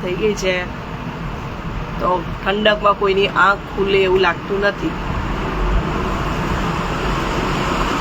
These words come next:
જોઈએ, વેઇટ કરીએ. અગર કોઈ મારા જેવું સવાર સવારમાં નોકરી જતું હોય, ફોન ચાલુ કર્યું હોય, લાઈવ આવી જાય,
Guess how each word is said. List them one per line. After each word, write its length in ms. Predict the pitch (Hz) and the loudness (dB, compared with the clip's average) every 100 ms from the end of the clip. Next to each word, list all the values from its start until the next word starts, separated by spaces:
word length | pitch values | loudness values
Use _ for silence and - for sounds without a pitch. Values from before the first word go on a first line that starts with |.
| - 214 - 190 190 - - - - - - - - - - - - | 2 2 2 2 2 2 0 0 0 0 0 0 0 0 0 -2 2
જોઈએ, 340 | 190 208 226 214 196 | 4 4 4 4 4
વેઇટ 260 | 196 196 | 2 2
કરીએ. 360 | 214 208 220 214 | 2 4 4 4
અગર 220 | 190 196 | 4 4
કોઈ 480 | 196 196 - 196 403 - - - 190 - 175 185 185 - - - | 2 2 2 4 4 4 2 2 0 0 2 2 2 0 0 2
મારા 260 | 190 190 202 | 2 4 4
જેવું 220 | 202 196 | 2 2
સવાર 300 | 196 180 185 185 | 2 2 2 2
સવારમાં 320 | 185 190 180 | 2 2 0
નોકરી 340 | 175 180 196 185 | 0 0 0 0
જતું 400 | 180 - 190 180 | 0 2 2 2
હોય, 240 | 180 175 - - - - - - - - - - - - - - - - - - - - - | 0 0 0 0 -2 -2 -2 -2 -2 -2 -2 -2 -2 -2 -2 -2 -4 -4 -4 -2 -2 -2 -2
ફોન 240 | 190 196 | 0 0
ચાલુ 340 | 185 180 185 185 | 2 2 2 0
કર્યું 280 | 190 190 190 | 4 4 4
હોય, 160 | 180 185 | 2 2
લાઈવ 320 | 180 180 180 | 2 2 2
આવી 260 | 175 175 208 | 2 2 2
જાય, 380 | 185 175 170 | 2 0 0